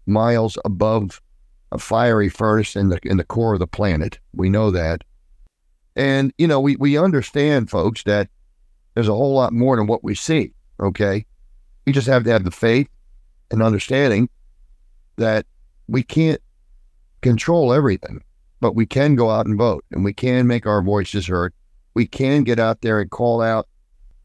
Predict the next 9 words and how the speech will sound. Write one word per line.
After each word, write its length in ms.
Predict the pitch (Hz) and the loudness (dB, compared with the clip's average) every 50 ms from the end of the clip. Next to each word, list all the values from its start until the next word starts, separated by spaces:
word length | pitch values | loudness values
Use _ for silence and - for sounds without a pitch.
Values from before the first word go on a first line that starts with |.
| _ - - - - _ | _ -20 -20 -20 -20 _
for 120 | - 104 98 | -4 -4 -4
truth 320 | - - - 151 147 - - | 0 0 2 2 2 2 0
to 100 | 101 87 | -2 0
be 280 | 95 95 90 85 82 - - _ _ _ _ _ _ | 2 0 0 0 -4 -8 -16 _ _ _ _ _ _
amplified 680 | - 123 127 - - 101 98 - - 82 78 85 95 113 | 0 0 0 2 2 0 -2 0 -2 -2 0 0 2 2
and 160 | 107 98 87 - _ _ _ _ _ _ _ _ _ _ _ _ _ _ _ _ _ - | 0 0 -2 -4 _ _ _ _ _ _ _ _ _ _ _ _ _ _ _ _ _ -6
call 260 | - 120 110 107 110 | -2 0 2 2 2
out 260 | 110 110 113 117 - | 2 0 0 -2 -2
for, 300 | - 107 104 98 92 92 | -2 0 0 0 0 -2